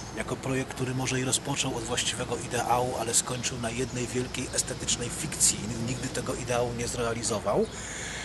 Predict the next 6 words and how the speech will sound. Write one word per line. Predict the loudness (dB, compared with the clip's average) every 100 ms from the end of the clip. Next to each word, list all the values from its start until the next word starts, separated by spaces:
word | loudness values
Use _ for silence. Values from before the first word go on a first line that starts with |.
| -8 -8 2
musi | 6 6 6
zaproponować | 2 2 -2 0 0 0 0 -2 -4
pod | -4
względem | -2 -2 -2 -2
technicznym, | 0 -2 -2 0 0 0 -2 -6 -10 -10 -4
brzmieniowym | 0 0 0 0 0 0 0 -2